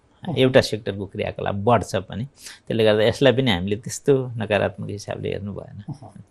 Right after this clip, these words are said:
Speaker 1: एउटा रेगुलेटिङ बडीमा बसेर त्यसको जस अपजस बोक्ने ठाउँमा बसेर हेर्दाखेरिमा चाहिँ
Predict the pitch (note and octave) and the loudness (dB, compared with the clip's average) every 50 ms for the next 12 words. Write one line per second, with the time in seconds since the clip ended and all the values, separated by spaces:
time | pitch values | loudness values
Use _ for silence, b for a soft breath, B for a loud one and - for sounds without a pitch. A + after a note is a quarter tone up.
0 | b b b b b b b b b b b b b b _ _ _ _ _ _ | b b b b b b b b b b b b b b _ _ _ _ _ _
1 | _ _ _ - _ _ _ _ _ _ _ _ _ _ B3 C4+ C4+ - D4 C#4 | _ _ _ -20 _ _ _ _ _ _ _ _ _ _ 6 6 10 10 10 10
2 | C4 A3+ - - - - _ _ _ _ _ _ _ _ _ _ _ _ - - | 10 8 6 4 -4 -16 _ _ _ _ _ _ _ _ _ _ _ _ -8 0
3 | C3+ E3 F3+ G3 A3 A3 G#3+ A3 A3 G#3 F3+ F3 E3 E3 E3+ E3 D#3+ D3+ C3+ D3 | 2 4 6 8 8 8 8 8 6 8 8 8 8 8 6 4 4 4 4 4
4 | C#3 - - C#3+ C#3 D3 D#3 D#3+ E3 D#3+ - - _ _ _ _ _ _ _ _ | 2 4 2 2 2 4 4 2 2 0 -4 -8 _ _ _ _ _ _ _ _
5 | _ _ _ _ _ _ - F3+ D#3 - - - F3 E3+ D3 B2+ A#2+ D3+ F#3 - | _ _ _ _ _ _ -2 0 0 0 -2 -2 -2 -2 -2 -2 4 4 6 6
6 | - - - D3 B2+ C#3+ C3 C#3 C#3 - - C#3 B2+ C#3 B2+ - D3+ C#3+ C3+ - | 4 0 -2 -2 -2 -2 -2 -2 -2 -4 -4 -2 -2 -2 -2 0 0 0 0 0
7 | - B2 A#2+ B2 A#2+ A#2 A2+ - - B2+ A#2+ A#2+ B2 A#2 G#2 G2+ G#2 G#2 G2 A2+ | -2 -4 -4 -6 -6 -6 -8 -8 -8 -8 -8 -10 -10 -8 -8 -8 -10 -8 -10 -10
8 | G2+ - - G2+ G2 F#2+ G2+ G2+ G2+ - C3 D3 D3+ | -12 -12 -14 -16 -16 -14 -16 -14 -14 -12 -10 -10 -10